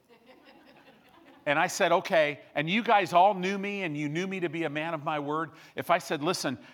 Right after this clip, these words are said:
I will give every person who sits through this service a hundred dollars, a hundred dollar bill,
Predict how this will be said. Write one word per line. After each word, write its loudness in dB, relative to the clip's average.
I 6
will 0
give -2
every 0
person -4
who -2
sits -8
through -6
this -6
service -6
a 6
hundred 0
dollars, 0
a 0
hundred -4
dollar 0
bill, -4